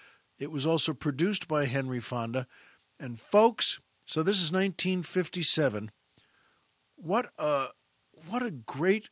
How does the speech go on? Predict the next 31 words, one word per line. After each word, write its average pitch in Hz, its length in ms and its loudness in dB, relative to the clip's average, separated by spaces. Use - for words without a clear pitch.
movie 156 520 -2
this 139 460 -2
is. 90 400 -8
And, 226 480 4
by 175 220 8
the 160 120 2
way, 147 560 4
very 240 220 -4
hard 202 300 2
to 170 80 -2
make 185 220 2
because 139 280 -4
it's 127 140 0
in 240 100 -2
a 202 60 -2
jury 180 560 0
room 117 480 -4
in 123 80 -6
a 127 80 -4
New 147 140 0
York 196 360 4
courtroom 185 460 2
in 123 60 -4
nineteen 170 420 -2
fifty-seven. 139 1000 0
So 113 160 -8
remember, 156 460 0
there's - 180 -14
no 170 240 0
air 208 180 6
conditioning, 208 760 2